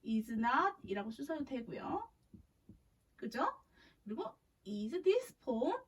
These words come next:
a new model? 이 폰은 새로운 모델입니까? 라고 물어보는 거. 이 is가 앞으로 나가면서 그 동사, 비동사의 자리는 비어지게 되죠.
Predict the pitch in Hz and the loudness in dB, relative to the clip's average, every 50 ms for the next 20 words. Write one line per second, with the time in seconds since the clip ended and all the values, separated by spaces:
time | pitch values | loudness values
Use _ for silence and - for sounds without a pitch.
0 | - _ - 208 202 208 214 233 285 415 403 277 208 185 190 254 320 - 640 640 | -14 _ -8 -4 -2 0 2 4 4 6 6 6 4 4 4 6 6 6 6 6
1 | - _ _ _ _ _ _ _ _ - 320 381 - - - 247 202 196 220 330 | 0 _ _ _ _ _ _ _ _ 2 2 2 2 0 -2 -2 -2 0 0 0
2 | 453 427 - - - - - 233 226 240 277 277 302 294 311 302 311 285 277 302 | 2 0 0 -2 -4 -8 -8 -6 0 4 6 6 6 6 2 4 6 6 6 6
3 | 302 - - 494 587 587 554 - - _ _ - 202 202 214 202 214 262 285 277 | 4 6 8 8 8 8 6 0 -8 _ _ -8 -6 -4 -4 -2 0 0 0 2
4 | 240 214 190 185 196 226 311 466 523 - - - _ _ _ 269 277 - - - | 0 0 0 0 2 4 6 6 6 4 -2 -10 _ _ _ -8 -8 -8 -6 -4
5 | 226 226 220 220 220 - 359 - - - 220 - - - 277 277 302 247 202 196 | 0 0 0 0 -2 -2 -2 -2 0 0 -2 -2 -2 -2 -2 0 0 2 2 2
6 | 208 254 294 311 269 220 180 208 - 349 370 - 523 523 - - - - _ _ | 4 4 4 4 4 2 0 0 0 4 6 6 6 6 4 -2 -12 -20 _ _
7 | - - - 254 247 247 247 247 240 - 233 226 226 233 277 262 226 - - 262 | -14 -8 -6 -4 -2 -2 -2 -2 -2 0 2 2 2 2 2 0 0 0 -2 0
8 | 247 302 285 269 269 240 240 233 - 214 196 240 285 302 294 - - - 233 247 | 4 4 4 4 4 0 -2 -4 -2 -2 0 2 2 2 2 0 -2 -2 0 2
9 | 262 262 254 - - - 185 - - 226 208 - 214 214 - | 2 2 2 0 -2 -4 -6 -4 -4 -6 -4 -4 -6 -8 -8